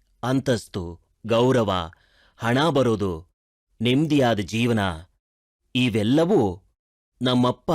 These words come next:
ಶಿವಾನುಗ್ರಹದಿಂದ ನಿಮಗೆ ಸಿಗುತ್ತೆ. ನಿಮಗೆ ಇರೋ ಅಂತಹ ಎಲ್ಲಾ ಕಣ್ಣು ದೃಷ್ಟಿಯನ್ನ ಹೋಗಲಾಡಿಸುವುದೇ ಈ ಕೀರ್ತಿಮುಖ ಸರ್ವದೃಷ್ಟಿ ಕವಚ. ಈ ಕೀರ್ತಿಮುಖ ಸರ್ವದೃಷ್ಟಿ ಕವಚವನ್ನ ತಗೊಂಡು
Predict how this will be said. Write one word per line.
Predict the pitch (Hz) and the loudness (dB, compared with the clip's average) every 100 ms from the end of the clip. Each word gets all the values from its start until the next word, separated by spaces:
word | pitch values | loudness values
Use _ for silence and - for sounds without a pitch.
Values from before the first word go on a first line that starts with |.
| 135 | 0
ಶಿವಾನುಗ್ರಹದಿಂದ | 113 117 143 185 190 135 117 113 113 | -2 -2 0 0 0 0 0 0 0
ನಿಮಗೆ | 113 107 110 107 95 | 0 0 -2 -2 -4
ಸಿಗುತ್ತೆ. | - 104 107 95 85 - _ _ _ _ _ _ | -6 -6 -6 -8 -10 -14 _ _ _ _ _ _
ನಿಮಗೆ | 143 180 180 156 117 | -2 2 2 2 2
ಇರೋ | 110 190 214 | 2 2 2
ಅಂತಹ | 151 139 123 131 127 - | 2 -2 0 0 0 -2
ಎಲ್ಲಾ | 107 104 117 170 202 | -4 -2 0 0 0
ಕಣ್ಣು | 180 156 139 | 0 2 2
ದೃಷ್ಟಿಯನ್ನ | 131 - 135 127 120 | -2 -2 0 2 2
ಹೋಗಲಾಡಿಸುವುದೇ | 113 85 101 147 190 131 120 - 123 170 170 104 87 - _ _ | 0 -2 -2 0 2 2 0 -2 -2 2 2 0 -4 -12 _ _
ಈ | 127 135 113 90 82 _ _ - | 0 2 0 -2 -8 _ _ -4
ಕೀರ್ತಿಮುಖ | 139 156 202 170 135 120 120 | 2 2 2 2 2 2 2
ಸರ್ವದೃಷ್ಟಿ | 120 123 120 120 131 127 110 - 143 | 0 0 0 0 0 -2 -4 -4 -4
ಕವಚ. | 139 107 107 87 76 _ _ _ | -2 -2 -2 -6 -16 _ _ _
ಈ | 160 151 131 | 2 4 4
ಕೀರ್ತಿಮುಖ | 113 - 135 202 - 196 180 165 | 0 -2 -2 0 0 0 0 -2
ಸರ್ವದೃಷ್ಟಿ | - 123 135 131 120 - | -2 0 0 -2 -4 -4
ಕವಚವನ್ನ | 120 117 120 117 113 110 | -4 -2 -2 0 0 0
ತಗೊಂಡು | 101 101 104 185 170 90 90 | -2 -2 0 2 2 0 -4